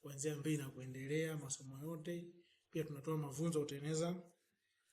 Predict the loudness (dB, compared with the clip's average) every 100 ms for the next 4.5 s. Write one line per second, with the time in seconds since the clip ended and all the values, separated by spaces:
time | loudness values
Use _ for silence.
0 | _ 0 2 4 4 2 0 0 2 0
1 | -2 0 0 -2 -4 0 2 4 4 0
2 | -2 0 2 0 -2 -2 0 2 2 2
3 | 0 2 2 0 -2 -4 -2 -2 0 2
4 | 2 2 2 0 -6